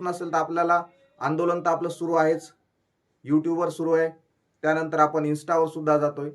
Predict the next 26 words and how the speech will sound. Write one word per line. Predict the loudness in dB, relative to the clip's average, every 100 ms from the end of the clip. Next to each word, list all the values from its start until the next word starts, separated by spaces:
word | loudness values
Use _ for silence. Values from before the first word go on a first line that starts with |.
| -8
आपल्याला | -4 -2 -2 -4
फिजिकली | -6 -6 0 2 2
कुठंतरी | -2 -4 -2 0
एकत्र | 0 -2 -4
व्हावं | -2 0 2
लागेल. | 2 0 -2 -8 _ -8
सगळ्या | -4 -2
विद्यार्थ्यांना | -2 0 -2 -2 -4 -2
माझी | -2 -2
अशी | -4 -4
म्हणणं | -6 -4
आहे | -2
की | 0
आपण | 0 -2
सगळेजण | -6 -4 -2 -2 -2
एकदा | -2 0
एकत्र | 0 0 -2
येऊन | -2 -4 -8 _ _
आणि | -8 -6
शासनाच्या | 0 0 0 -2 -2
ठिकाणी | -2 -2 -2
जाऊन | -2 -2 -2
बसणं | -6 -4
आपल्याला | -4 -4 -4
आवश्यक | -4 -6 -12
आहे. | -16